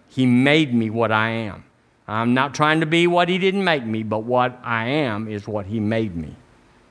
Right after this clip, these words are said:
And that's the transaction. He became me so I could become him. Makes sense, doesn't it? Praise God. Turn with me to Luke, if you, no, uh, First John. First John.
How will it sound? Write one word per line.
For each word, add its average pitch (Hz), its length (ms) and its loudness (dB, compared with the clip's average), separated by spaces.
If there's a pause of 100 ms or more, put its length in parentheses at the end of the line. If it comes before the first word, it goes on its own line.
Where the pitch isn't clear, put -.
(800)
And 98 160 -4
that's 117 220 -4
the 113 120 -12
transaction. 117 840 -2 (300)
He 127 160 -4
became 127 520 2
me 160 260 4
so 113 260 -4
I 131 120 0
could 113 220 -6
become 104 400 -2
him. 113 340 -4 (2000)
Makes 104 220 -2
sense, 190 320 2
doesn't 113 240 2
it? - 100 -14 (720)
Praise 131 340 0
God. - 340 -2 (460)
Turn 226 240 4
with 185 100 0
me 214 140 4
to 185 80 4
Luke, 180 380 0
if 123 160 -8
you, 120 220 -6
no, 143 300 0
uh, 139 160 4
First 202 280 0
John. 175 380 2 (160)
First - 240 -2
John. 180 320 2